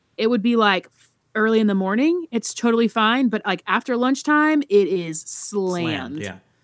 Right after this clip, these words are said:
Speaker 1: Yeah.
Speaker 2: So, and then for that, we probably won't go to Magic Kingdom because it's gonna be slammed. It just,
Speaker 1: Right.
Speaker 2: and it depends.
Speaker 1: Again, I'm
Speaker 2: Um,
Speaker 1: thinking more of, like, the Mag-, along the Magic Kingdom lines, 'cause that's where everybody likes to go. And I,
Speaker 2: Yes.
Speaker 1: it's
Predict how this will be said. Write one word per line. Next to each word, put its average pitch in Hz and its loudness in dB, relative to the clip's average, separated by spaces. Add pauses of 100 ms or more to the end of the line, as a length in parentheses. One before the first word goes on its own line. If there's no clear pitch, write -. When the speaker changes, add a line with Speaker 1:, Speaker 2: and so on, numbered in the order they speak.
(440)
Speaker 1:
Yeah. 185 -2
Speaker 2:
So, - -18
and 160 -8
then 175 -10
for 170 -14
that, 165 -10
we 143 -12
probably 160 -10
won't 113 -10
go 117 -8
to 107 -10
Magic 98 -16
Kingdom 107 -14
because 95 -18
it's 98 -20
gonna 95 -14
be 101 -16
slammed. 107 -8
It 139 -10
just, 165 -12
Speaker 1:
Right. - 0
Speaker 2:
and 156 -2
it 156 -6
depends. 104 -10 (500)
Speaker 1:
Again, 208 -2
I'm 202 -4
Speaker 2:
Um, - -
Speaker 1:
thinking 277 -2 (200)
more 196 -8
of, - -20
like, 170 -8
the 180 -8
Mag-, 170 -4
along 185 -2
the 180 -4
Magic 165 -6
Kingdom 220 -2
lines, 190 -4
'cause 220 -6
that's 226 -4
where 247 0
everybody 226 -2
likes 208 -2
to 170 -8
go. 160 -4
And 196 -4
I, 175 -6
Speaker 2:
Yes. - -12
Speaker 1:
it's - -8